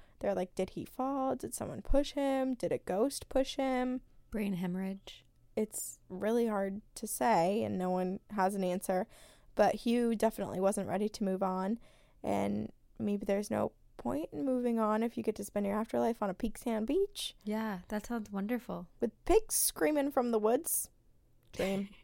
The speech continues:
Speaker 2: <laughs>
Speaker 1: Dream.
Speaker 2: I mean, just being a ghost in Bermuda in general would be nice.
Speaker 1: Pretty nice.
Speaker 2: Yeah.
Speaker 1: So, if you head to Bermuda, maybe you'll see a ghost, maybe not. But if you do anything at all, you should go on the haunted history tours.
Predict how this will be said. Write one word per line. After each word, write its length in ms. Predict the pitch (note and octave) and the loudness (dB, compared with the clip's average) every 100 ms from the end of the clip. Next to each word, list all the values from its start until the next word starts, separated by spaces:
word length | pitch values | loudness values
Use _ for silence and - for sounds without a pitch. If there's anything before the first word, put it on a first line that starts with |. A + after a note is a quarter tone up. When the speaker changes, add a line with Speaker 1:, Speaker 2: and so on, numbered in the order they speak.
| - | -20
Speaker 2:
<laughs> 260 | - - - | -20 -8 -2
Speaker 1:
Dream. 280 | D#4+ D#4+ E4 | 0 -2 -2
Speaker 2:
I 100 | G3 | 4
mean, 280 | G#3 F#3+ F#3+ | 4 4 2
just 340 | A#3 G#3 G3 | 0 0 0
being 180 | G3+ F#3+ | 2 2
a 100 | F3 | 2
ghost 300 | F3+ F3 - | 2 2 -2
in 100 | E3+ | -2
Bermuda 360 | E3+ E3 D#3+ D#3+ | -2 0 0 0
in 180 | D3+ D3+ | 0 0
general 420 | D#3+ D#3+ D3+ D#3+ | 0 2 0 -4
would 160 | E3+ | -6
be 140 | F3 E3+ | -6 -4
nice. 500 | - G#3 F3 - - - - - | -4 -8 -12 -14 -20 -20 -20 0
Speaker 1:
Pretty 220 | C#4+ D4 | 0 2
nice. 520 | D4+ D4 F#3+ - - - - - - | 2 2 0 -2 -4 -6 -20 -20 -10
Speaker 2:
Yeah. 220 | F#3+ G3+ G#3 - | -8 -6 -10 -2
Speaker 1:
So, 340 | - B3 F#3 - | 8 8 8 4
if 120 | A3 | 0
you 100 | A3+ | 4
head 180 | B3 B3 | 6 6
to 80 | E4 | 4
Bermuda, 480 | D4+ C4+ A3+ A3 - | 2 4 6 6 4
maybe 320 | G3+ G3+ A3 | 2 2 4
you'll 120 | A#3 C4 | 4 4
see 140 | A#3+ | 2
a 60 | A#3 | 6
ghost, 400 | G3+ F#3 - - - | 6 6 4 -6 -4
maybe 300 | G#3 G3 G#3 | 0 0 2
not. 380 | G3+ F#3 - - | 4 4 0 -2
But 120 | A3 | 0
if 220 | G#3 A3+ | 2 2
you 100 | G#3+ G#3+ | 0 -2
do 440 | - G#3 G3+ G3+ - | 0 2 2 2 2
anything 320 | G#3 C#4 C4+ | 2 4 4
at 80 | C4 | 6
all, 260 | F#3+ F#3 F3+ | 10 10 8
you 120 | G#3 | 4
should 180 | - G3+ | -6 2
go 300 | G3 F#3+ F#3+ | 4 6 6
on 160 | G3 | 4
the 80 | G3 | 2
haunted 460 | - G3+ A#3 - A3+ - | 0 -2 0 -2 -2 -4
history 400 | F#3 - D#3 A#2+ | -4 0 -2 -2
tours. 500 | - F2+ - - | -2 -2 -2 -4